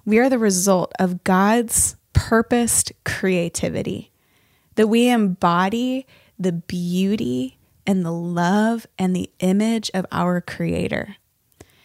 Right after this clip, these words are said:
And he created you before the beginning of the foundation of the world, preordained you to come at the time and the place, in the family, in this room with me. He's preordained this.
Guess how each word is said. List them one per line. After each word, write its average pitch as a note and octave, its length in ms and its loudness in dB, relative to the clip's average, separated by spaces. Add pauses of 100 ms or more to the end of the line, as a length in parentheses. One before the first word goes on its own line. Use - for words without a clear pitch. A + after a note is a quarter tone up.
(280)
And A3+ 180 4
he C#4+ 240 0
created B3 840 -2
you G3 640 0 (260)
before A3 300 0
the G#3+ 120 0
beginning A3 800 0
of G3+ 200 -6
the G#3 100 -2
foundation F3+ 760 -4
of C#4 60 -4
the D4+ 120 -4
world, G3+ 460 -4 (460)
preordained A#3 840 2
you G#3+ 260 2
to G3 80 -2
come G#3+ 480 0
at F3+ 160 -2
the D#3+ 80 -2
time G#3 560 2
and E3 180 -4
the C#3+ 60 -2
place, G#3 520 0
in F3 180 -6
the - 100 -6
family, A3 560 0
in F3+ 240 0
this - 180 -2
room G#3 540 4
with - 180 -6
me. C4 480 2 (1000)
He's B3 340 4
preordained A#3 1000 2
this. - 640 -6